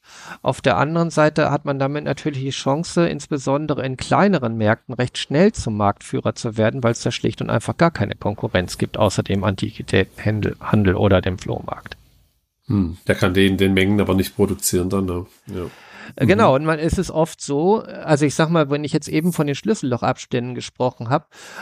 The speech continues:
Speaker 1: man muss ja, ähm, wenn man für die Schweiz produziert, muss man ja nicht, ähm,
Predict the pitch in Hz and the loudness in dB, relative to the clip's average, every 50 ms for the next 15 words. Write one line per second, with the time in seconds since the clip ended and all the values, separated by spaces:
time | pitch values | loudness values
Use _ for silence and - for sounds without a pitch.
0 | - - - 139 139 143 139 143 170 175 - - - 175 165 165 170 175 - - | -16 -2 0 2 2 4 4 2 2 0 0 2 4 6 6 6 6 4 0 -4
1 | - 156 156 147 143 139 139 143 147 - - 165 143 143 139 139 139 135 - - | -2 4 6 6 6 6 4 0 -4 -6 -8 0 0 0 2 2 0 -2 -2 -4
2 | 139 123 131 127 - - - - 104 110 139 156 - - - - _ - 180 175 | -4 -4 -4 -6 -8 -6 -2 0 2 2 2 0 -4 -10 -14 -14 _ -6 -2 -2
3 | 180 180 - - - 185 180 185 190 - - _ - - - - - _ - 147 | -2 -2 -4 -6 -2 0 2 2 2 0 -4 _ -20 -20 -20 -20 -18 _ -4 -2
4 | 151 147 - - 156 147 151 151 143 143 139 143 139 143 147 147 - - - - | -2 -2 -2 0 0 0 2 4 4 4 4 4 2 2 0 0 -4 -10 -12 -12
5 | - - - 135 131 127 127 127 131 131 131 131 | -10 -2 2 4 6 6 4 4 0 -4 -6 -8